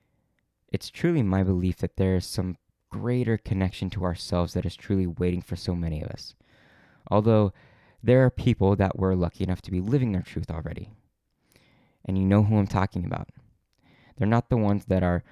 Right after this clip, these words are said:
the uber successful or wealthy necessarily. They are the ones that kind of glow. They take up a lot of space. Their personalities are huge,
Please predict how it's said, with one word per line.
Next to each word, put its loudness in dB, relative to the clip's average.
the -6
uber 4
successful -4
or -4
wealthy 2
necessarily. -8
They 2
are 4
the 2
ones 2
that -2
kind -2
of -8
glow. -4
They -16
take -4
up -2
a 0
lot -2
of -2
space. -4
Their 2
personalities 0
are -2
huge, -2